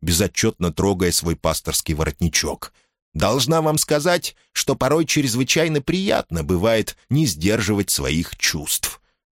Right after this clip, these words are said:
Джо замечает в ее голосе злорадное ликование и надеется, что призраки не обратили их благочестивую проповедницу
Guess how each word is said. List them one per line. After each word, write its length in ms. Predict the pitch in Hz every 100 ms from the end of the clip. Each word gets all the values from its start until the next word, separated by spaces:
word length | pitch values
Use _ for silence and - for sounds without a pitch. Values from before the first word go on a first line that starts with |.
| -
Джо 220 | 73 101
замечает 560 | 92 95 87 104 101 -
в 40 |
ее 200 | 90 90
голосе 560 | 80 101 101 - 98 -
злорадное 680 | - 90 95 82 76 76 82
ликование 840 | 76 80 87 73 71 69 69 67 - _ _
и 100 | -
надеется, 640 | 127 156 120 143 143 - 120
что 200 | - 117
призраки 640 | - 110 113 113 - 104 -
не 120 | 98 120
обратили 540 | 104 117 - 95 95
их 340 | 90 87 71
благочестивую 800 | 67 78 78 - - - 78 73
проповедницу 880 | 67 76 69 76 110 90 85 - 82